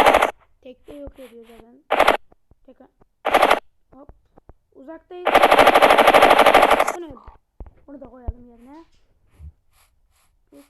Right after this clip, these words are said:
tut, tut. Benim en sevdiğime geldik. Bunlar iki tane. Bunun özelliği çok güzel.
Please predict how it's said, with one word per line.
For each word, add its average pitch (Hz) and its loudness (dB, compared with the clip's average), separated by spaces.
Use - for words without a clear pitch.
tut, 269 -20
tut. 247 -20
Benim 440 -12
en 415 -14
sevdiğime 349 -16
geldik. 233 -20
Bunlar 339 -16
iki 381 -16
tane. 339 -16
Bunun 349 -14
özelliği 349 -16
çok - -18
güzel. 277 -20